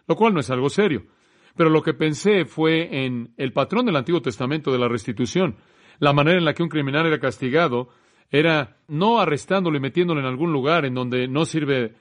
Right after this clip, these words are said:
para nada, para nadie, por mucho tiempo, sino el darle la dignidad de trabajar con sus manos. También encuentra usted en el Antiguo Testamento que el castigo era invariablemente corporal.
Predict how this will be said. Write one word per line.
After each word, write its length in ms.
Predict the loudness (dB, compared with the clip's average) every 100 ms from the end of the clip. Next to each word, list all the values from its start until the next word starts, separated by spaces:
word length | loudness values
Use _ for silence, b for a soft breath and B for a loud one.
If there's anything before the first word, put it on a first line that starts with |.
| b b _ _
para 240 | 0 2
nada, 400 | 2 2 2 0
para 240 | 0 0 0
nadie, 440 | 0 0 0 -2
por 200 | -2 -4
mucho 320 | -4 -4 -4
tiempo, 440 | -2 -2 0 -4 -6 b b b
sino 600 | -2 2 4 2 0 b b 0
el 160 | 2
darle 240 | 4 4 4
la 140 | 2
dignidad 440 | 0 -2 0 0 0
de 100 | 0
trabajar 500 | 0 0 0 -2 -2
con 180 | -4
sus 180 | -6 -6
manos. 500 | -2 -2 -4 -8 -18 _ _ _ _
También 260 | -6 -2 0
encuentra 400 | 0 -2 -2 -2
usted 260 | -2 0
en 80 | 0
el 80 | 0
Antiguo 260 | 0 0 0
Testamento 520 | -2 -2 -2 0 0
que 80 | 0
el 80 |
castigo 580 | 0 -2 0 2 4 2
era 300 | 2 2 2 -2
invariablemente 920 | -2 0 2 0 0 -2 -2 -2 -2
corporal. 680 | -2 -4 -2 0 0 0